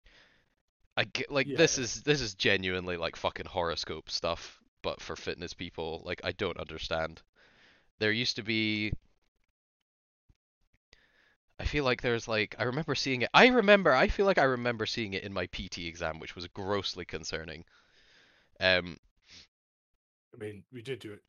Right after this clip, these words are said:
Speaker 2: you did do your P T exam a wee while ago, but yes.
Speaker 1: Yeah, two thousand and eleven? Ten?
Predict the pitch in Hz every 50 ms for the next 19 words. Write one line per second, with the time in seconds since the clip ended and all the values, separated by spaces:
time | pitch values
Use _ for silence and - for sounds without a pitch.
0 | - 123 120 113 107 120 131 120 113 113 98 95 90 - 107 95 - 104 85 80
1 | 87 80 78 82 82 87 87 85 85 82 80 80 80 87 85 82 - 87 82 -
2 | - - - - - - _ _ _ _ _ _ _ 90 85 85 85 - - 107
3 | 95 92 90 87 92 90 87 85 85 82 87 - - - _ _ _ _ _ _
4 | _ _ _ _ _ _ _ _ _ _ _ _ _ _ 85 82 82 82 80 92
5 | - - _ _ _ _ _ _ _ _ _ _ _ _ _ - - 92 - -
6 | 185